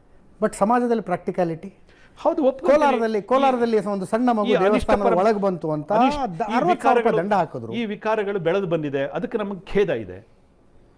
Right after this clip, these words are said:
Speaker 2: ಈ ವೃತ್ತಿ ಸಂಪ್ರದಾಯಗಳು ಇವತ್ತು ಜಾತಿಯಾಗಿ ಮಾರ್ಪಟ್ಟಿರ್ತಕ್ಕಂಥದ್ ಬಗ್ಗೆ ನಮಗೂ ಖೇದ ಇದೆ. ಇದು ಸರಿಯಾಗಬೇಕು.
Speaker 1: ಮಂಡ್ಯದಂಥ ಊರಿನಲ್ಲಿ ದೇವರ ಪಲ್ಲಕ್ಕಿನ ಯಾರೋ ದಲಿತ ಒಬ್ಬ ಮುಟ್ಟದ ಅಂತಂದು ಆತನಿಗೆ ದಂಡ ಹಾಕ್ತಾರೆ. ಸ-, ಸ್ಥಿತಿ ಅಲ್ಲ ಇದು, ಪ್ರಾಕ್ಟಿಕಾಲಿಟಿ.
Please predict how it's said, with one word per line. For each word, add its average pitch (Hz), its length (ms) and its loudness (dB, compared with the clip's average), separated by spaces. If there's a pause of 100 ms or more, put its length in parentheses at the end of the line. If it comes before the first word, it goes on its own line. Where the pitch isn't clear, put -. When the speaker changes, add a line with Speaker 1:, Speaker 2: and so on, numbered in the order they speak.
(520)
Speaker 2:
ಈ 208 140 2
ವೃತ್ತಿ 214 420 0
ಸಂಪ್ರದಾಯಗಳು 214 760 0
ಇವತ್ತು 202 300 -4
ಜಾತಿಯಾಗಿ 190 640 -2
ಮಾರ್ಪಟ್ಟಿರ್ತಕ್ಕಂಥದ್ 180 920 -6
ಬಗ್ಗೆ 190 160 -4
ನಮಗೂ 190 280 -4
ಖೇದ - 300 0
ಇದೆ. 127 280 -4
ಇದು 190 120 -10
ಸರಿಯಾಗಬೇಕು. 170 720 -4 (220)
Speaker 1:
ಮಂಡ್ಯದಂಥ 247 460 2
ಊರಿನಲ್ಲಿ 190 500 0
ದೇವರ 190 220 2
ಪಲ್ಲಕ್ಕಿನ 185 480 -2
ಯಾರೋ 151 240 0
ದಲಿತ 185 240 2
ಒಬ್ಬ 151 180 0
ಮುಟ್ಟದ 151 300 -4
ಅಂತಂದು 143 400 -4
ಆತನಿಗೆ 247 280 0
ದಂಡ 277 180 2
ಹಾಕ್ತಾರೆ. 135 500 -4 (1400)
ಸ-, - 340 -14
ಸ್ಥಿತಿ 302 340 0
ಅಲ್ಲ 143 160 2
ಇದು, 135 240 -6
ಪ್ರಾಕ್ಟಿಕಾಲಿಟಿ. 190 880 -2